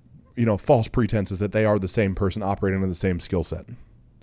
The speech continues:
I like to think the, for the best in people that they have progressed along the way. And admittedly, I give them no thought.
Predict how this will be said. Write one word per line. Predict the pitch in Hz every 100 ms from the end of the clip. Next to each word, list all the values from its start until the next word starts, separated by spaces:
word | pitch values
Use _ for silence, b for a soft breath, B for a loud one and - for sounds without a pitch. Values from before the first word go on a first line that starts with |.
| -
I | 120
like | 123 151
to | 135
think | 120 101 - -
the, | 107
for | - 113
the | 95
best | 92 85 92
in | 82
people | 92 90
that | 92
they | 101
have | 95
progressed | - 98 101 90 92
along | 87 87
the | 85
way. | 85 85 - _ b b b b b b
And | 123
admittedly, | 123 185 143 120 B B
I | -
give | 151 160
them | 139 120
no | 107
thought. | 98 - - -